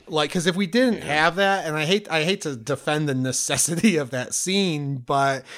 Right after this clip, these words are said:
Speaker 1: if we didn't have that, I don't think we would have any read on whether Maria was actually interested in sex or boys or anything.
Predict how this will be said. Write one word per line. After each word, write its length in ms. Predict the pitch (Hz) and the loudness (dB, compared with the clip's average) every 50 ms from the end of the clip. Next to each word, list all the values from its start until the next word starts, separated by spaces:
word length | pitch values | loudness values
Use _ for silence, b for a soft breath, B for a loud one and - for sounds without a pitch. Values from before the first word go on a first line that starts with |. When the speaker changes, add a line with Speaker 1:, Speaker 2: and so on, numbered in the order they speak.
| B B | B B
Speaker 1:
if 180 | - 151 143 - | -4 -4 -2 -2
we 140 | 170 170 | -4 -4
didn't 440 | 147 123 117 170 185 185 185 175 151 | -4 -2 0 0 2 2 2 0 -2
have 420 | 113 - 151 151 160 175 170 143 131 | -6 -4 0 2 4 2 2 2 -2
that, 360 | 127 127 131 127 127 127 - | -4 -2 0 0 -2 -2 -2
I 120 | 139 135 135 | -4 -2 0
don't 240 | 135 143 147 139 | 0 -2 -2 -4
think 200 | - 160 151 139 | -4 -6 -6 -4
we 140 | 147 143 139 | -4 -4 -2
would 280 | 135 127 131 123 113 104 B B B B B B B B B | 0 -2 -2 -4 -4 -8 B B B B B B B B B
have 380 | - - 127 151 143 139 135 127 | -14 -6 -2 0 2 2 2 0
any 300 | 131 143 143 147 143 139 | -2 -4 -2 -2 -2 -2
read 560 | 120 110 110 120 131 131 135 131 131 131 120 123 | -4 -4 -6 -4 -2 -2 0 0 0 -2 -2 -2
on 320 | 110 123 120 117 120 120 | -4 -4 -4 -4 -4 -2
whether 260 | 117 123 123 123 123 | -2 -4 -2 -2 -2
Maria 480 | 120 120 120 120 113 120 123 123 123 120 | -2 -2 -2 -2 -4 -4 -4 -2 -2 -2
was 160 | 117 113 104 | -4 -4 -4
actually 360 | 123 120 120 117 - 123 117 | -4 -4 -2 -4 -4 -4 -4
interested 840 | - - 123 117 - 123 113 - - - 117 113 110 110 107 104 - - _ | -4 -4 -4 -4 -4 -4 -4 -4 -4 -4 -4 -4 -2 -4 -6 -8 -12 -16 _
in 420 | - 123 113 110 110 110 107 104 101 | -6 -4 -4 -4 -4 -4 -6 -6 -4
sex 440 | - - - 123 113 110 - - - | -4 -2 -2 -2 -2 -4 -6 -8 -6
or 140 | - 120 | -6 -6
boys 580 | 110 101 127 117 117 117 117 113 110 110 104 - | -6 -4 -4 -4 -2 -2 -2 -2 -4 -4 -6 -6
or 120 | - 117 | -6 -4
anything. 560 | 113 113 113 110 104 - - 52 57 - 113 | -4 -4 -4 -4 -6 -8 -12 -14 -14 -18 -20